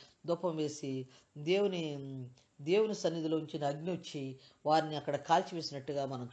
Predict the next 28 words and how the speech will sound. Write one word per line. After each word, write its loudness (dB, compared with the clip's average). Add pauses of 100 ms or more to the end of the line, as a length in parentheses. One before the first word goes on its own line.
చూస్తాం. -6 (500)
వారు 4
కూడా 2 (280)
అన్యాగ్ని 2
తెచ్చారు 0
తొందరపడి, -2 (360)
వారికి 4
తెలిసే 4
తెలియకో, 4
తెలియకే 4
తెచ్చారు 0
వాళ్ళు. 0 (400)
కానీ 2
దేవుడు 6
ఊరుకోలేదు, 2
వారిని 0
కాల్చివేసినట్టుగా -4 (100)
చూస్తున్నాం. -6 (380)
ఉజ్జియా 6
రాజు 4
కూడా 2 (300)
ఆయన 0 (120)
చేసిన 4
పనంతా 0
దేవుడు 4
ఆయన 2
ఆశీర్వదించాడు. -2 (380)
ఆయన 0